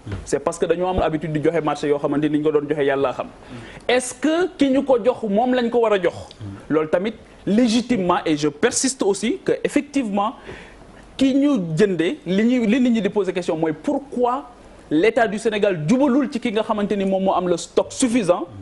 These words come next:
muy Dreyfus bi mu wax, jënd foofu, c'est une multinationale. Peut-être que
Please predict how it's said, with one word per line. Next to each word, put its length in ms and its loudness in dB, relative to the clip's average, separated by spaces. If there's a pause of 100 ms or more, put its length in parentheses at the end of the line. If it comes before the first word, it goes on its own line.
(140)
muy 180 2
Dreyfus 460 0
bi 100 0
mu 100 0
wax, 160 0 (340)
jënd 300 2
foofu, 240 -2
c'est 200 -2
une 140 -2
multinationale. 720 0
Peut-être 420 0
que 80 0